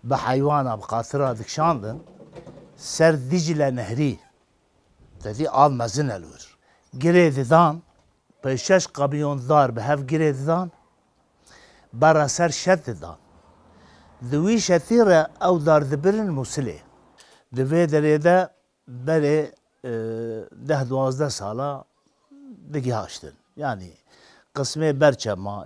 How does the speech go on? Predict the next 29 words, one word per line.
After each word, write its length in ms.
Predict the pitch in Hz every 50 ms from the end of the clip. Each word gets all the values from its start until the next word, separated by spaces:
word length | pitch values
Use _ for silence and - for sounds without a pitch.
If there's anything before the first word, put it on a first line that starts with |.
| -
cêg 220 | 120 127 143 143 120
û 100 | 127 123 117 113 123 139
ulo 320 | 147 139 127 113 110 113 131
nexweş 420 | 151 135 110 - 101 90 - -
bû. 180 | 87 90 92 92 98 _ _ _ _ _ _ _ -
Avê 340 | - 127 131 123 127 156 151 135 120
lê 160 | 117 107 101
dixist, 260 | - - 117 110 -
tedî 220 | 123 123 143 151
ji 120 | 135 110 104
bistanê 500 | 101 95 - - 120 117 107 98 98 92
av 240 | - 139 131 113 101 110
nehîr 280 | 117 104 104 135 135 110
radibû. 640 | 92 85 82 82 78 90 98 123 143 160 175 185 214 _ _ _ _ _ _ _ _ _ -
Lê 200 | 120 139 123 95
dixist. 360 | 87 - - 151 165 - - - - - - - _ _ _ -
Ew 140 | 175 175 160 -
qism 360 | - 165 - - 175 165 151 139
dikirin 600 | 139 117 - - 165 165 175 175 175 175 - - _ _ _ _ _ _ _ _
spîndar. 800 | - - - - - - 117 104 95 85 87 78 - - - - _ _ _ _ _ _ _ _ _ _ _ _ _ - - - - _ _
Firotina 640 | _ - 127 131 143 131 123 - 139 135 151 160 165 165 175
wî 240 | 202 208 190 170
nebkîl 340 | 156 147 - - - - 87
waye 360 | 82 80 78 76 76 78 78 - 92 85
ême. 220 | 78 - - - - _ _ _ _ _ _ _ _ _ _ _ _ _ _ _ _ _ _ -
Yani 420 | 165 165 139 113 101 117 135 143
bi 40 | 135
heba 420 | - - 123 127 117 127 120 95
ye. 160 | 87 76 73